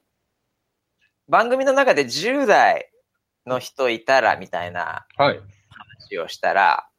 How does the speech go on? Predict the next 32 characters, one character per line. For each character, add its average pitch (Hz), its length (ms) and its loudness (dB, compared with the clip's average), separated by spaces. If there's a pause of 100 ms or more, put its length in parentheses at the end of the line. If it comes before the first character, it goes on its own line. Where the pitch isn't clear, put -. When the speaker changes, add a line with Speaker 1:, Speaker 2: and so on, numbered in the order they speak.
(920)
Speaker 1:
い 139 160 -4
ま 254 200 4
し - 140 -4
た 196 180 6
よ、 110 180 2
十 131 400 -2
代 92 300 0
が。 - 260 -8 (760)
Speaker 2:
い 131 60 -12
ま 185 100 2
し - 120 -8
た 120 100 2
ね。 87 260 -6 (100)
び 90 100 -16
っ - 40 -18 (120)
く 180 100 -4
り 180 80 -4
し 180 100 -14
た。 170 100 -2
Speaker 1:
三、 220 580 -4
四 220 220 0
人 208 360 -6
い 185 80 -6
ま 175 160 -2
し - 140 -12
た 90 100 -2
よ。 - 240 -8 (480)
十 113 380 -4
代 85 220 -2
の - 100 -18
人 - 240 -8
が。 - 180 -8